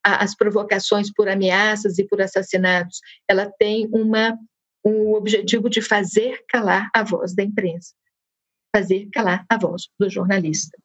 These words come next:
Como em, em ataques ao Ministério Público, ao Judiciário, a policiais, a militantes de direitos humanos, a defensores públicos, têm tido no país o mesmo propósito. Não podemos nos esquecer de Dorothy Stang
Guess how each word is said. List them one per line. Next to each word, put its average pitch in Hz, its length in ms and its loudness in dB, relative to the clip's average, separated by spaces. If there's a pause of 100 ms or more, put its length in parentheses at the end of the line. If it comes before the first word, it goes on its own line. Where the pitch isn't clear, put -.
(440)
Como 320 680 0
em, 240 260 2
em 226 140 2 (120)
ataques 214 640 0
ao 202 280 2
Ministério 190 640 0
Público, 202 500 0
ao 190 60 2
Judiciário, 202 580 2
a 214 40 -12
policiais, 247 440 0 (440)
a 214 80 4
militantes 226 720 2
de 214 100 2
direitos 196 380 0
humanos, 220 380 2
a 208 60 0
defensores 208 580 0 (380)
públicos, 285 380 -2 (240)
têm 277 160 2
tido 247 260 0
no 247 100 0
país 247 520 0 (300)
o 415 60 4
mesmo 220 300 0
propósito. 247 720 0 (240)
Não 240 100 4
podemos 277 480 0
nos 233 220 2
esquecer 214 500 0
de 247 120 0
Dorothy 208 420 0
Stang 320 560 -2